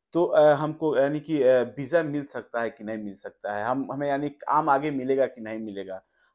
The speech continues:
हम लोग बहुत कन्फ्यूज हैं। दोस्तों, आज के इस वीडियो में मैं आपका कन्फ्यूजन दूर करने वाला हूं। दोस्तों, ज़्यादा आपका समय नहीं लेंगे, बढ़ते हैं वीडियो की तरफ। दोस्तों देखिए, सबसे पहले मैं बता दूं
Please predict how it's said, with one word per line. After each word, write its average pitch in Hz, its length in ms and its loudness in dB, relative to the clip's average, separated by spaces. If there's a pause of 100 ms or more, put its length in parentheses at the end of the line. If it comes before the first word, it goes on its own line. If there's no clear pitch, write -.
हम 139 120 -2
लोग 143 120 -2
बहुत 170 320 2
कन्फ्यूज 160 480 0
हैं। 107 240 -6 (200)
दोस्तों, 156 380 0 (100)
आज 156 260 6
के 190 100 -4
इस 120 200 -4
वीडियो 131 220 0
में 123 240 -4 (240)
मैं 127 120 2
आपका 131 260 2
कन्फ्यूजन 139 680 0 (300)
दूर 131 280 -2
करने 113 240 0
वाला 107 140 2
हूं। 104 100 -6
दोस्तों, 135 280 -4
ज़्यादा 143 180 2
आपका 143 180 -2
समय 139 220 -8
नहीं 135 200 -2
लेंगे, 135 300 -2 (280)
बढ़ते 139 380 8
हैं 208 120 0
वीडियो 135 180 2
की 123 60 0
तरफ। 104 200 -4
दोस्तों 160 240 -4
देखिए, 139 380 -4 (1000)
सबसे 185 280 2
पहले 214 180 4
मैं 190 100 2
बता 156 200 6
दूं 135 120 -4